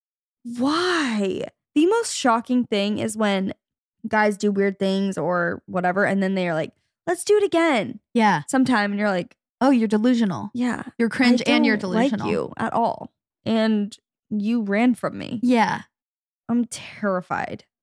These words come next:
Speaker 2: It's truly shocking.
Speaker 1: It's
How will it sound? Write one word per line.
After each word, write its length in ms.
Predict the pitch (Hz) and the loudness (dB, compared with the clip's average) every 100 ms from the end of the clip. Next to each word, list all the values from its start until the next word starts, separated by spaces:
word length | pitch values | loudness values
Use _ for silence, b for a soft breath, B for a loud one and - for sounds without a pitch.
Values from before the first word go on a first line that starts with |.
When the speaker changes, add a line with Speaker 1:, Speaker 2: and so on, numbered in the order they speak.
| _ _ _ _ _ _ | _ _ _ _ _ _
Speaker 2:
It's 380 | 233 233 - - | 0 0 -2 -6
truly 680 | - - 240 226 185 139 110 | -8 -2 2 2 2 -2 -6
shocking. 500 | - 170 - 240 240 | -6 -8 -6 -6 -6
Speaker 1:
It's 440 | 202 190 - - | -6 -8 -8 -12